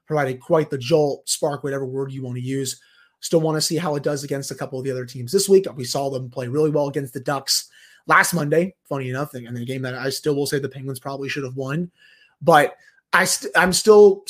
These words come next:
liking the progress I'm seeing from that line. Overall, the bottom six, things are at least trending up right now, Pat, which I'm, I'm happy about. Continue to make me eat crow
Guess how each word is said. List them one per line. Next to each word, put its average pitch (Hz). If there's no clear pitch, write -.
liking 208
the 196
progress 156
I'm 139
seeing 131
from 131
that 135
line. 127
Overall, 269
the 233
bottom 190
six, -
things 269
are 240
at 240
least -
trending 302
up 285
right 175
now, 139
Pat, 120
which 156
I'm, 185
I'm 202
happy 170
about. 120
Continue 214
to 208
make 196
me 170
eat 156
crow 104